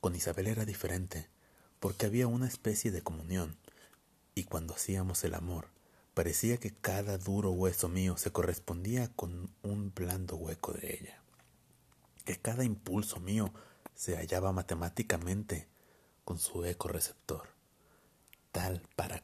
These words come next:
cual, igual que cuando uno se acostumbra a bailar con la misma pareja.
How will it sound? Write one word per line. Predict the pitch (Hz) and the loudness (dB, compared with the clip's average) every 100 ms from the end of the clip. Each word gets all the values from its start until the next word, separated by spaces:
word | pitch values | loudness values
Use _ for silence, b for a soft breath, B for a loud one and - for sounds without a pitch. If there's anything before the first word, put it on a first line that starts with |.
| - | -2
cual, | 82 85 - - _ _ _ _ _ B B B - | -2 -2 -6 -18 _ _ _ _ _ B B B -10
igual | - 80 82 95 104 | -6 -2 2 2 0
que | 104 | 0
cuando | 95 92 | 2 4
uno | 87 98 98 | 4 4 2
se | - | 0
acostumbra | 87 - - - 101 104 101 95 | -2 -2 -4 0 2 4 4 4
a | |
bailar | 87 85 92 98 98 | 4 4 4 2 0
con | - 90 87 | -4 -4 -2
la | 85 | -4
misma | 87 92 95 - 87 | -2 -2 -2 -4 -4
pareja. | - 80 80 - - | -2 -2 -4 -8 -12